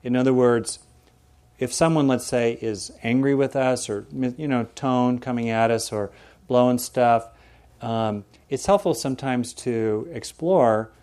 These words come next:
look, what do you need from me to give me what I need from you? You know, and I'm not saying play tit for tat necessarily or, or let people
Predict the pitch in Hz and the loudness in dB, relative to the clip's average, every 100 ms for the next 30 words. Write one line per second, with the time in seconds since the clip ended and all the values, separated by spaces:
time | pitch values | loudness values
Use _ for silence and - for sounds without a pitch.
0 | _ - 180 113 - - _ _ _ 131 | _ 0 2 2 0 -14 _ _ _ -2
1 | 139 180 - 185 156 147 135 - 117 110 | 0 0 2 2 4 2 0 -4 -4 -2
2 | 127 131 110 98 - 107 117 110 117 110 | -2 -2 -2 -6 -8 -2 -2 0 -4 -4
3 | 104 101 104 - 98 98 95 - _ _ | -4 -6 -10 -12 -14 -14 -14 -20 _ _
4 | _ _ _ _ _ _ _ _ _ _ | _ _ _ _ _ _ _ _ _ _
5 | 151 139 135 139 147 165 - 156 135 120 | -8 -4 -2 0 0 -2 -2 -2 -2 -2
6 | 135 123 - 135 - 117 - 113 113 117 | -2 -2 -2 -2 -4 -8 -2 0 0 -2
7 | 104 - 110 123 117 117 117 117 107 98 | -10 -10 -8 -2 2 4 4 2 0 -2
8 | 92 - - - _ _ - - - 185 | -6 -12 -20 -20 _ _ -20 -20 -20 -12
9 | 131 117 117 117 127 110 110 107 101 | -4 0 2 2 -2 -2 0 2 0